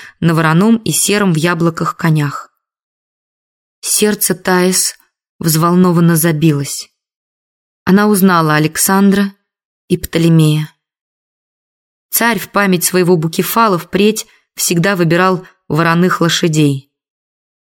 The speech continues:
Шесть персидских юношей ее охраны, назначенной Птолемеем, повскакали в тревоге и выбежали из тени одинокого вяза –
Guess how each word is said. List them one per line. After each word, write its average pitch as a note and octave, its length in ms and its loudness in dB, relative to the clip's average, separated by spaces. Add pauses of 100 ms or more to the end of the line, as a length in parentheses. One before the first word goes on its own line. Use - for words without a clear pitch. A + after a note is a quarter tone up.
(200)
Шесть - 540 -2
персидских G#3 640 0
юношей G3+ 560 4
ее G3 220 2
охраны, A3+ 460 0
назначенной F3 600 2
Птолемеем, F3 680 2 (640)
повскакали A3 680 -2
в - 100 -8
тревоге G3 480 2
и G3 220 0
выбежали G3+ 580 2
из F3+ 300 -2
тени A#3 380 2
одинокого G3 580 2
вяза – D#3+ 460 0